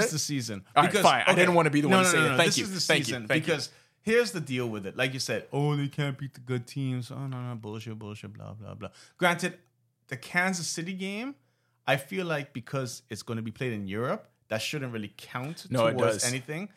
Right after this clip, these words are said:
Speaker 1: It can, no, no, it counts.
Speaker 2: Mahomes
Speaker 1: But
Speaker 2: could do that shit anywhere.
Speaker 1: Yeah, yeah, Mahomes could do that shit anywhere for, for true. But I'm just saying, because of, like, the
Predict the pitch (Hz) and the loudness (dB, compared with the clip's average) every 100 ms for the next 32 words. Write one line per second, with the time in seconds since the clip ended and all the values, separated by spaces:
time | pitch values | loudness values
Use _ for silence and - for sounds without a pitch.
0 | _ _ 233 233 269 311 294 254 - 262 | _ _ 2 2 -2 -2 2 2 2 -2
1 | 175 - 117 127 135 135 135 120 120 120 | -2 -2 0 2 6 4 4 2 2 4
2 | 143 123 127 120 165 190 160 131 127 160 | 2 2 2 4 4 4 2 0 -2 -2
3 | 156 127 120 117 120 107 110 107 101 104 | -4 -6 -4 -4 -4 -6 -4 -6 -8 -18
4 | _ - - 123 - - _ 233 - - | _ -18 -10 -10 -10 -18 _ 6 6 -4
5 | - _ _ _ - 190 233 185 180 - | -10 _ _ _ 4 6 4 0 0 -2
6 | 165 123 82 - _ _ _ _ _ _ | -2 -4 -6 -12 _ _ _ _ _ _
7 | _ _ 123 120 151 131 127 113 95 - | _ _ -10 -2 -2 -2 -6 -4 -6 -6
8 | _ _ _ _ _ _ 120 120 | _ _ _ _ _ _ -6 -6